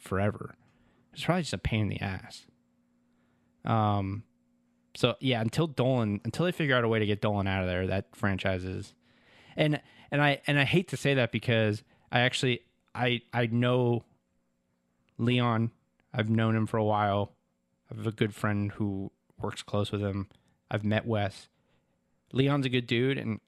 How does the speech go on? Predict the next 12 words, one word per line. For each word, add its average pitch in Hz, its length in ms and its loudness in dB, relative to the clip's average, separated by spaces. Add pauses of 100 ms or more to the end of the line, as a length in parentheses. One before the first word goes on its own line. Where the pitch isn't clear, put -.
(800)
I 127 220 2
think 143 400 -2
they 151 100 2
know 120 140 0
what 107 140 0
they're 98 100 0
doing, 104 420 0
and 95 80 -2
I 95 80 0
hope - 280 -2
they're 110 120 0
successful. - 840 -6